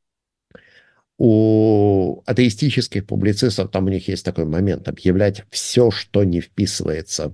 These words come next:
в доктрину иллюзий. Но мне это не кажется убедительным, понимаете, потому что иллюзия, ам,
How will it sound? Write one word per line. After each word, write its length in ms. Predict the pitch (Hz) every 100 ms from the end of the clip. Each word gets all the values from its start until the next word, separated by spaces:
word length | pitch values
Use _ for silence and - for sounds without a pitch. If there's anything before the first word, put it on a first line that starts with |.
| -
в 300 | 87 80 - _ _ _ _
доктрину 840 | - 101 - 117 113 104 101 90 -
иллюзий. 680 | - 95 92 87 - - - _ - - _ -
Но 360 | 104 120 - - -
мне 260 | 104 120
это 160 | 117 -
не 120 | 95 80
кажется 520 | 80 - - - 82
убедительным, 680 | 69 76 - - - - - _
понимаете, 480 | - 78 78 76 -
потому 340 | - 78 101 107
что 280 | - 101 - - _ _ _ _
иллюзия, 960 | 117 123 180 190 131 147 120 107 - - _
ам, 920 | 95 95 92 87 85 78 73 64 58